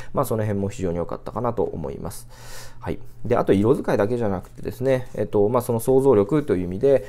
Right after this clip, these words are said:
この線の使い方を、まあ、どういうふうに使っていくかとかですね、奥行きを感じさせるような線の使い方や、えー、まあ、こう力強さを出すような、まあ、例えばこの線とかですね、まあ、そういうところも、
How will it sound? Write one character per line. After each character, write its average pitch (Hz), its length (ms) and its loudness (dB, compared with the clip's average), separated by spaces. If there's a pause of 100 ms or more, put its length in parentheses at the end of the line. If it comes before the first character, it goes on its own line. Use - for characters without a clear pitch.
(120)
こ 113 120 -4
の - 20 -4
線 180 320 -2
の 98 80 2
使 - 220 -4
い 82 60 -2
方 - 320 -4 (100)
を、 147 160 6
ま 110 100 4
あ、 92 40 2
ど 95 100 2
う 85 40 4
い 80 40 2
う - 20 -6
ふ 92 60 -6
う - 20 -6
に 80 80 -8
使 - 120 -10
っ - 60 -6
て - 140 -10
い - 20 -14
く - 80 -16
か - 160 -8 (140)
と - 80 -16
か - 80 -6
で - 60 -6
す - 80 -6
ね、 143 80 2
奥 101 240 2
行 85 60 -2
き 85 100 -2
を 82 40 0
感 87 220 -4
じ - 80 2
さ 85 80 -6
せ 87 140 0
る 80 60 -2
よ 87 100 -2
う - 20 -2
な 123 180 -2
線 87 220 -4
の 69 140 -2
使 - 200 -2
い - 60 -4
方 - 220 -4
や、 151 200 2 (300)
え 87 400 2
ー、 90 40 -2
ま 92 80 2
あ、 82 40 -2
こ 85 120 -2
う - 20 0
力 80 260 -2
強 80 180 -2
さ 104 140 2
を 131 80 6
出 95 140 0
す - 100 -8
よ - 100 -4
う - 40 -4
な、 113 180 0
ま 87 160 -2
あ、 - 20 -18
例 85 140 -6
え - 20 -8
ば - 60 -8
こ - 100 -8
の - 60 -8
線 85 180 -6
と - 60 -14
か - 80 -12
で - 60 -18
す - 100 -10
ね、 143 180 -2
ま 135 120 -4
あ、 - 20 -8
そ 139 160 0
う 135 60 2
い 139 60 4
う 135 340 8
と 127 80 -2
こ 131 120 4
ろ 131 80 6
も、 160 240 6